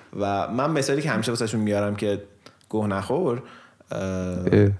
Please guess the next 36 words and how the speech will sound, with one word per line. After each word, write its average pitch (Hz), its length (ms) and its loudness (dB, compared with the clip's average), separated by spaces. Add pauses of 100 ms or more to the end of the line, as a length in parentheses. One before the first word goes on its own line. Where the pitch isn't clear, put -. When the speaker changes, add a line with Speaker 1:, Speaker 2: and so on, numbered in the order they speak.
(1040)
Speaker 1:
اگه 104 200 -2
کسی 113 360 -2
هم 98 140 -2
این 101 100 -2
حرف 101 180 -2
رو 101 60 -2
الان 95 260 -2 (140)
قبل 92 160 -2
اینکه 95 180 -4
ما 98 80 -2
شروع 98 200 -4
بکنیم 98 460 -6
زد، 101 340 -4
گوه 107 200 -2
نخور. 110 320 -4 (440)
اه، 85 540 -4 (160)
چیز، 95 200 -4
اه، 92 280 -2
نداره 104 340 -4
که. - 120 -14 (440)
اه، 90 320 -2
من 120 160 0
همیشه 127 180 0
مثال 120 320 0
بلکفیلد 101 520 -2
رو 95 40 0
واسه‌شون 101 360 -4
میارم. 98 360 -4 (360)
و - 40 -4
اینجا 92 180 -2
هم - 60 -2
که 131 100 -2
بلکفیلد 98 560 -2
بنده 104 320 0
یا 90 120 -2
نه؟ - 240 -4